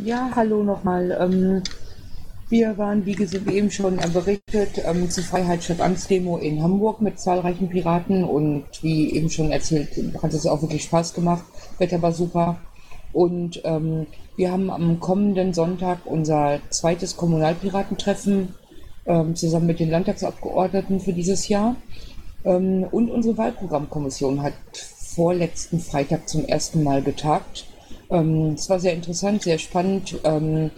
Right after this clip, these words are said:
wir haben die Themen untereinander, unter uns aufgeteilt. Ich werd mich für, mit Inneres, Justiz und Recht beschäftigen müssen,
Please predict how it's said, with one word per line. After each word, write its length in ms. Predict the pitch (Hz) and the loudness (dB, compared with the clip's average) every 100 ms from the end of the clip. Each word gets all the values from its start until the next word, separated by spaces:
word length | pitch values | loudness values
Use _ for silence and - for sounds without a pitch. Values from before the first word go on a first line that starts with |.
| - - - | -12 -18 -4
wir 100 | 170 | -2
haben 120 | 156 | 2
die 100 | 175 | 0
Themen 320 | 170 190 175 170 | 2 2 2 0
untereinander, 500 | 170 170 165 160 - | 0 0 2 0 0
unter 260 | 165 175 | 0 2
uns 180 | 156 156 | 0 0
aufgeteilt. 720 | - 170 220 196 185 185 190 - | -2 -2 -2 0 2 2 0 -2
Ich 260 | 160 - | -4 -2
werd 240 | 160 160 - | -2 -2 0
mich 220 | 165 165 | -2 0
für, 220 | 160 156 | 2 2
mit 340 | 151 151 156 - | 2 -2 -2 0
Inneres, 500 | 180 175 170 175 - | 0 2 0 -2 -2
Justiz 400 | 160 156 175 - | -2 0 -2 -2
und 180 | 147 165 | -2 -2
Recht 220 | 170 - | -2 -2
beschäftigen 560 | 190 190 180 190 180 | 0 0 0 2 4
müssen, 400 | 180 180 202 202 | 2 2 2 0